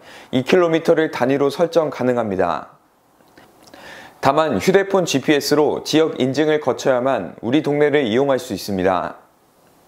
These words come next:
판매자는 물품 등록 시 우리 동네 이용 여부를 선택할 수 있으며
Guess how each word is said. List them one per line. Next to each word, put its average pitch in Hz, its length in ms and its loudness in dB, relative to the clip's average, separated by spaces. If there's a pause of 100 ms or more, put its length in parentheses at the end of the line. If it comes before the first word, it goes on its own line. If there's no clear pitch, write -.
(600)
판매자는 190 600 2
물품 147 400 0
등록 143 320 0
시 113 340 0
우리 131 240 0
동네 170 320 0
이용 143 380 0
여부를 135 340 0
선택할 180 440 -4
수 135 180 -6
있으며 110 580 -2